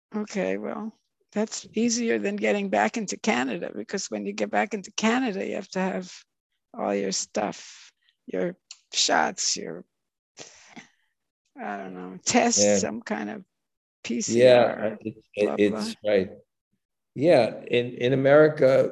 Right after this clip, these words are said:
Speaker 2: there's not much restriction at all. The,
Speaker 1: Mm.
Speaker 2: the football stadiums are filled, packed to the ra-, rafters.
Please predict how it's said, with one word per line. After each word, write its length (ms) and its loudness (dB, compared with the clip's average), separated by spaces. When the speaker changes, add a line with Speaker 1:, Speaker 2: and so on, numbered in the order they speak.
Speaker 2:
there's 340 -4
not 280 0
much 480 2
restriction 640 0
at 120 2
all. 640 6
The, 100 -8
Speaker 1:
Mm. 180 -8
Speaker 2:
the 60 4
football 520 4
stadiums 640 2
are 100 -2
filled, 640 4
packed 420 -4
to 100 -2
the 120 -4
ra-, 300 -6
rafters. 720 2